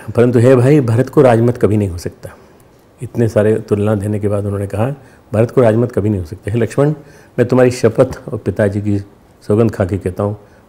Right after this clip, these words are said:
भरत के समान पवित्र और उत्तम भाई संसार में नहीं है। हे तात," अपने उससे भाई से कह रहे हैं,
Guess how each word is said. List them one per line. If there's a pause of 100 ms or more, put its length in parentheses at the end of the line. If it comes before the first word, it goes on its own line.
भरत
के
समान
पवित्र
और
उत्तम
भाई (440)
संसार
में
नहीं
है। (1500)
हे
तात," (680)
अपने
उससे
भाई
से
कह
रहे
हैं,